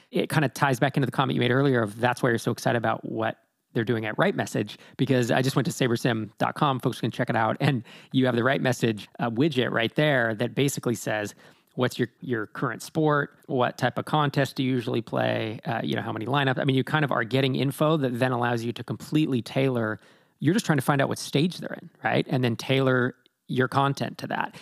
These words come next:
But these are mini stages within the whole funnel. You know, you could say the funnel has stages of, hey, there's,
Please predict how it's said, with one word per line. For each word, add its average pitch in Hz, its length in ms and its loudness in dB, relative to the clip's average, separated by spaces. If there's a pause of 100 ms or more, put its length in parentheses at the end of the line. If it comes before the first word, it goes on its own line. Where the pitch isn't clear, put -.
(140)
But - 100 0
these 185 180 4
are 165 100 4
mini 175 300 2
stages 139 540 0
within 135 580 2 (360)
the 127 200 2
whole 147 180 2
funnel. - 440 -2 (100)
You 135 140 2
know, 139 80 6
you 143 100 2
could 151 100 2
say 156 60 4
the 131 80 2
funnel 196 260 2
has 147 160 2
stages 131 400 2
of, 117 180 2
hey, 147 220 2
there's, 117 400 0